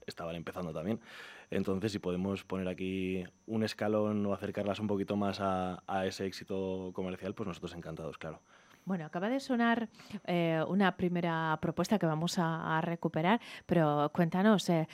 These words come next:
Speaker 2: eh, ¿qué es lo que hemos escuchado?
Speaker 1: Pues mira, hemos escuchado, eh, uno de los últimos temas que ha presentado Lady Banana. Lady Banana son un, un dúo de, de dos chicas de Zaragoza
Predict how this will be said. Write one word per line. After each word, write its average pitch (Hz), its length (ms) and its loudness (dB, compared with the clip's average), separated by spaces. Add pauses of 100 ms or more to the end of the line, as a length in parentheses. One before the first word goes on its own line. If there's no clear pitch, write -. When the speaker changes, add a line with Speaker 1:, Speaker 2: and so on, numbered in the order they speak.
(200)
Speaker 2:
eh, 156 200 2
¿qué 185 100 4
es 180 80 4
lo 175 100 4
que 185 80 2
hemos 170 180 0
escuchado? 180 600 0 (420)
Speaker 1:
Pues 101 160 -6
mira, 101 200 2
hemos 110 200 0
escuchado, 123 640 2
eh, 98 340 0
uno 104 180 2
de 104 60 2
los 101 140 -2
últimos 104 300 -4
temas 101 200 -2
que - 60 -4
ha 101 40 -4
presentado 101 420 -4
Lady 107 260 2
Banana. 117 380 4 (600)
Lady 110 260 4
Banana 113 360 4
son 107 200 2
un, 104 640 2
un 107 260 2
dúo 104 240 4
de, 95 460 0 (120)
de 98 240 -2
dos 104 160 0
chicas 98 380 -4
de 95 160 -2
Zaragoza 113 480 2